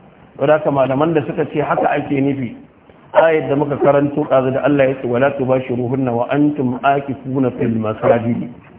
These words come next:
Al-masajidi kuma ya kunshi kowane masallaci a duniya wanda mutane za su haɗu su yi sallar jam'i.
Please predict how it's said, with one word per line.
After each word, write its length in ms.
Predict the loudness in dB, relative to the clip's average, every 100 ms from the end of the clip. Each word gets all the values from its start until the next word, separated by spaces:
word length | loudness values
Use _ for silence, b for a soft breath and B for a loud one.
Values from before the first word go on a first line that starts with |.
| -20 -20 -6 -2
Al-masajidi 640 | 0 0 2 2 2 0 -2
kuma 180 | -2 2
ya 120 | 2
kunshi 320 | 2 -4 -6 -6
kowane 320 | 0 2 2
masallaci 640 | 0 -2 -2 2 0 0 -6
a 60 | -6
duniya 500 | -2 0 2 0 -2 -8 -16 -20 -20 -18 -2
wanda 260 | 0 4 4
mutane 420 | 4 2 2 2
za 180 | 2 2
su 60 | 0
haɗu 240 | -2 0 0
su 60 | -2
yi 80 | 2
sallar 260 | 2 2 2
jam'i. 320 | 0 -2 -4